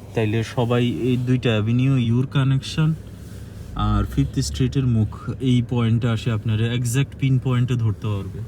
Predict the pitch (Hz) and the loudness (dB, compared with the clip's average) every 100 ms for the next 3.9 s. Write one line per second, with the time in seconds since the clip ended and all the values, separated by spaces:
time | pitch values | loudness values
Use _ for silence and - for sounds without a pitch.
0 | - - - - - - - - 120 110 | -12 -16 -16 -16 -18 -18 -16 -12 -8 -4
1 | 113 113 107 110 127 - 117 110 110 113 | -2 -2 -4 -4 -6 -6 -6 -2 -2 -2
2 | 104 104 101 104 104 101 107 127 120 139 | 0 0 0 0 0 0 -2 -4 -2 0
3 | 117 95 - 101 110 101 120 117 120 | 0 -2 -6 -10 -8 -4 -2 -2 -4